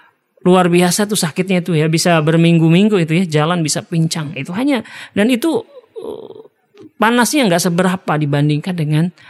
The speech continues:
api neraka yang enam puluh sembilan kali lipat. Yang dikatakan oleh Nabi, siksaan yang paling ringan di neraka itu seseorang diletakkan api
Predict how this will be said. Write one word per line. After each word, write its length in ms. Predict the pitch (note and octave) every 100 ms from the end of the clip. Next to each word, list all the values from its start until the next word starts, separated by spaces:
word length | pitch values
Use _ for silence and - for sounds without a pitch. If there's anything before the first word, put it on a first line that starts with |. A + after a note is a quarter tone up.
| - - -
api 320 | D#3 - E3
neraka 480 | D#3+ E3+ E3+ G3+ D#3+
yang 160 | D#3
enam 240 | D#3+ D#3 D#3+
puluh 160 | D#3+
sembilan 480 | - D#3 D3 D3 C#3+
kali 240 | C#3 D3
lipat. 400 | D#3 E3 D#3 - -
Yang 240 | D#3 D#3+ D#3
dikatakan 320 | C#3+ D#3+ E3+
oleh 240 | D3 D3
Nabi, 480 | D3+ D3 C#3 G3+ - - - - _ -
siksaan 480 | - F3 - - F3
yang 160 | D#3+
paling 320 | D3+ D#3 D#3+
ringan 320 | D#3+ F3+ E3+ D3
di 80 |
neraka 480 | D3 D3 C#3+ C3+ C#3+
itu 320 | C3+ F#3+ G3
seseorang 800 | G#3 F3 E3+ C#3 C#3 C#3+ E3+ A3+ A3 _ _ _ _ _
diletakkan 880 | D#3+ D#3 D#3+ - F3 - F3+ D#3+ C3 - _ _ _ _ _ _ _ _ -
api 240 | D#3+ F3+